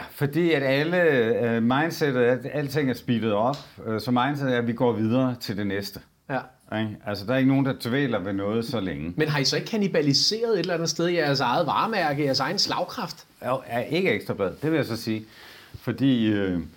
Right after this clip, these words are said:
Speaker 1: og det, det var altid godt at kunne fortælle anekdoter. En, jeg kender, øh, søn er ansat i Københavns Kommune, øh, og de ved ikke, at, øh, de kender mig rigtig godt.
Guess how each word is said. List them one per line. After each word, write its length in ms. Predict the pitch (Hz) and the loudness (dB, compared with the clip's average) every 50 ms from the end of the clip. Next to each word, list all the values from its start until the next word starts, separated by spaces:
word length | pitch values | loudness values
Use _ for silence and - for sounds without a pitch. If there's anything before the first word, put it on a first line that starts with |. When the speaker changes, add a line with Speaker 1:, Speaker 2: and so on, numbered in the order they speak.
| - - - - - - - _ | -20 -20 -20 -20 -20 -20 -20 _
Speaker 1:
og 180 | - 87 - - | -8 -8 -6 -4
det, 180 | 120 117 - - | -4 -4 -2 0
det 80 | 127 | 2
var 80 | 120 127 | 4 4
altid 200 | 131 - 131 123 | 4 2 0 0
godt 180 | - 113 113 | 0 0 0
at 60 | 123 - | 0 -2
kunne 140 | - 117 | -4 -4
fortælle 260 | 107 - 120 104 98 104 | -4 -2 -2 -2 0 0
anekdoter. 540 | 101 104 101 98 113 110 110 120 127 135 127 110 - - - - - - - - _ - | 0 0 0 0 2 0 2 2 0 -2 -4 -6 -10 -18 -20 -20 -20 -20 -20 -20 _ -2
En, 240 | - 135 147 143 131 | 2 4 6 6 6
jeg 100 | 120 - | 4 2
kender, 400 | - 131 120 120 123 139 147 147 135 - - | 2 2 2 2 2 2 0 0 -2 -4 -2
øh, 300 | 104 104 101 95 92 90 | 0 2 2 2 2 0
søn 560 | - - - - 98 - 120 117 117 131 143 | -2 -6 -6 -6 -4 -2 0 0 2 0 0
er 200 | - - 101 101 | -2 -2 -2 0
ansat 300 | 98 101 117 113 - 123 | 0 0 -2 -2 -2 -4
i 40 | 101 | -4
Københavns 420 | 98 - 101 98 110 117 110 101 | -2 -2 -2 -2 0 -2 -2 -4
Kommune, 440 | - - 101 98 101 101 117 135 131 123 117 - - | -4 -4 -2 -2 0 0 -2 -2 -4 -6 -12 -10 -6
øh, 280 | 101 101 98 92 90 90 | -4 -2 -2 0 -2 -2
og 320 | 90 95 95 90 92 87 | -2 -2 -2 -2 -2 -2
de 120 | 107 110 107 | -2 0 0
ved 220 | 120 117 110 101 | 2 2 2 2
ikke, 280 | 107 113 113 113 120 101 | 2 0 0 0 -2 -2
at, 500 | 87 - - 85 92 90 87 - - - | -2 -2 -2 -2 -4 -4 -6 -8 -6 -4
øh, 260 | 95 87 85 80 78 - | -4 -2 -2 -2 -4 -6
de 80 | - 90 | -8 -6
kender 220 | - 110 104 104 | -4 -2 -2 -2
mig 300 | 98 92 87 92 95 92 | -2 -2 -2 -2 -4 -4
rigtig 240 | 98 104 113 117 107 | -4 -6 -6 -6 -6
godt. 400 | - 87 87 95 - - - - | -6 -4 -4 -6 -6 -12 -20 -20